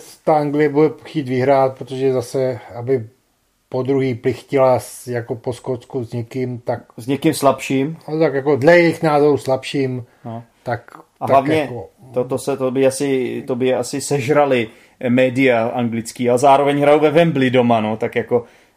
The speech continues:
Speaker 2: eh, to
Speaker 1: Tak
Speaker 2: asi, to asi
Speaker 1: se
Speaker 2: by
Speaker 1: Skotskem taky hráli doma.
Speaker 2: No, ale tak je to pořád Skotsko, je to velký derby, že jo?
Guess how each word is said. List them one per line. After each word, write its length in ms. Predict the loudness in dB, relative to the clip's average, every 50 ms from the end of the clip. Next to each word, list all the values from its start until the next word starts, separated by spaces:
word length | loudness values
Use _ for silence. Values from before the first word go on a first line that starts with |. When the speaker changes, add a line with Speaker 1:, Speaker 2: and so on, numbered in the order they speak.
| _ -14 -10
Speaker 2:
eh, 200 | -8 -8 -8 -10 -16 -20 -6 -2
to 80 | 0
Speaker 1:
Tak 100 | 2 2
Speaker 2:
asi, 240 | 0 -2 -4 -6 -6 -6
to 180 | -4 -2 -2 -2
asi 140 | -2 -2
Speaker 1:
se 80 | -4 -6
Speaker 2:
by 260 | -4 -4 -2 -2 -2
Speaker 1:
Skotskem 360 | -2 -2 -2 -4 -4 -6 -6
taky 240 | -6 -6 -8 -6 -6
hráli 400 | -6 -4 -2 -2 -2 -2 -4 -6 -6
doma. 540 | -8 -8 -8 -6 -6 -6 -6 -6 -6 -4 -2 0
Speaker 2:
No, 60 | 2 2 2
ale 120 | 2 0 0
tak 180 | -2 -2 -2
je 60 | 0
to 80 | 0 0
pořád 360 | -2 0 2 4 4 4 2
Skotsko, 380 | 2 0 0 0 0 0 0 0
je 60 | 2
to 100 | 2 2
velký 300 | 2 2 2 2 -2 -2
derby, 380 | 0 2 2 2 0 -2 -4 -6
že 100 | -6 -6
jo? 80 | -8